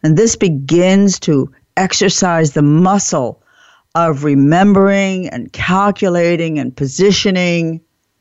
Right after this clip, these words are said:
But it also, because the person is working with other people, helps the muscle of listening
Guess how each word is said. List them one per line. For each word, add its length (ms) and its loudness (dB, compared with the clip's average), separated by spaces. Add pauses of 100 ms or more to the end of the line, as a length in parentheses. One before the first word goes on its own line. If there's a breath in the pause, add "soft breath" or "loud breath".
(800)
But 120 0
it 100 2
also, 640 2
because 800 -2 (1300)
the 120 -2
person 480 0
is 220 0
working 380 0
with 140 0 (120)
other 320 2
people, 560 -4 (1400)
helps 440 -4
the 100 -2
muscle 400 -2
of 100 -2
listening 760 2